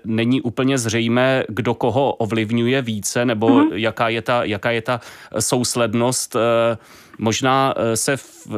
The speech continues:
Speaker 1: zeptám, nabízí se otázka, kdo koho více potřebuje, třeba teď, eh, v této situaci. Zda více potřebuje Vladimír Putin, aby za ním patriarcha Kiril stál, nebo potřebuje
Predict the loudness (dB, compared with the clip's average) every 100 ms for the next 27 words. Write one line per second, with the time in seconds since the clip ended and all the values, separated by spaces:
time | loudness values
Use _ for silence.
0 | 0 0 -2 -2 0 2 2 0 -2 -2
1 | -2 -2 0 0 0 -2 -2 -2 -2 0
2 | 0 0 -2 -2 -4 -2 -4 -2 -2 0
3 | 0 0 -4 -14 -4 0 0 0 -4 -2
4 | 2 2 0 0 -2 -2 -2 -2 0 0
5 | 0 0 -2 -4 -16 -6 -4 2 2 2
6 | -2 -4 -2 -2 -4 -4 -2 0 2 2
7 | 0 0 2 0 0 -4 -2 -2 0 -2
8 | 0 0 0 0 -2 -2 -2 -2 -4 -2
9 | 0 0 0 0 2 2 -2 -10 -10 -2
10 | 0 0 -2 -2 -2 0 2 2 2